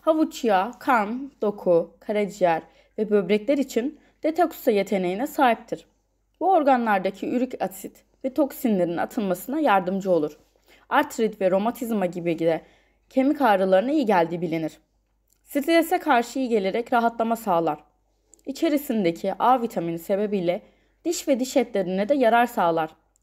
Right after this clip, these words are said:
Gut rahatsızlığına da iyi geldiği bilinir. Grip, nezle, bronşit, öksürük, boğaz ağrısı, kaba kulak ve kızamık gibi hastalıklara karşı koruma sağlandığı bilinmektedir.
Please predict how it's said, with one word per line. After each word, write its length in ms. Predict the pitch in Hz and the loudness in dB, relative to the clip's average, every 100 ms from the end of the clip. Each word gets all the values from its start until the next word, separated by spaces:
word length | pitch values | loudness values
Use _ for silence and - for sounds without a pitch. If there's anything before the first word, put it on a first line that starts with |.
| _ _ _ _ | _ _ _ _
Gut 240 | 294 320 311 | -6 -2 4
rahatsızlığına 720 | 233 208 220 196 202 208 226 | 4 2 -2 -4 -2 0 0
da 60 | 311 | -2
iyi 200 | 330 277 | -2 2
geldiği 400 | 240 170 190 185 | 4 4 0 -4
bilinir. 420 | 180 175 165 - _ _ _ - | -4 -4 -4 -8 _ _ _ -2
Grip, 460 | 233 196 196 - _ | 2 2 0 -12 _
nezle, 500 | 214 202 180 170 170 - _ _ - | -2 -2 0 0 0 -6 _ _ 0
bronşit, 560 | 226 214 208 - 175 - _ - | 2 4 0 -4 -8 -10 _ -6
öksürük, 680 | 202 - - 170 165 _ | -6 -4 -6 -4 -6 _
boğaz 360 | 185 190 214 208 | 4 4 4 2
ağrısı, 540 | 180 165 165 - 175 - _ _ | 0 0 -4 -8 -10 -10 _ _
kaba 260 | 247 214 220 | -4 -2 -2
kulak 500 | 226 175 165 - _ - | -2 -2 -2 -6 _ -12
ve 80 | 175 | -6
kızamık 520 | 202 170 220 285 285 | -4 0 2 0 -2
gibi 180 | 185 185 | -4 -2
hastalıklara 760 | 190 - 170 170 170 175 175 | -2 -4 -4 -4 -2 -2 -2
karşı 480 | 233 233 196 - 285 - _ | 0 -2 0 -4 -6 -8 _
koruma 320 | - 294 262 | -2 0 0
sağlandığı 640 | 240 208 190 180 185 254 269 | 0 2 2 2 0 0 0
bilinmektedir. 720 | 247 233 226 220 190 165 | 0 0 -2 -2 -2 -2